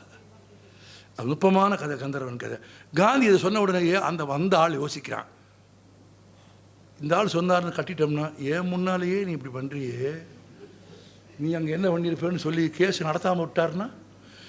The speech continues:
"இல்லைங்க, வேணாங்க, அப்படியே இருக்கேன்னா." "கட்டுனார் காந்தி." மறுக்கிறா. காந்தி வற்புறுத்துறாரு. அந்த ஆள் திரும்ப மறுக்கிறான்.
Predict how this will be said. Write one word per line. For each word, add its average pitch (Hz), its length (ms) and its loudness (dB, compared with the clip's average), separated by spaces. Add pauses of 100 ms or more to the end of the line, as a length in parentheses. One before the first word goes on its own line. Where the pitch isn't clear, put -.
(180)
"இல்லைங்க, 156 300 2 (100)
வேணாங்க, 147 280 -2 (1000)
அப்படியே 160 340 6
இருக்கேன்னா." 113 380 -6 (560)
"கட்டுனார் 139 440 -2
காந்தி." 85 360 -12 (840)
மறுக்கிறா. 135 400 -6 (1080)
காந்தி 196 260 2
வற்புறுத்துறாரு. 165 580 -2 (720)
அந்த 170 120 2
ஆள் 202 80 2
திரும்ப 220 240 4
மறுக்கிறான். 165 420 -2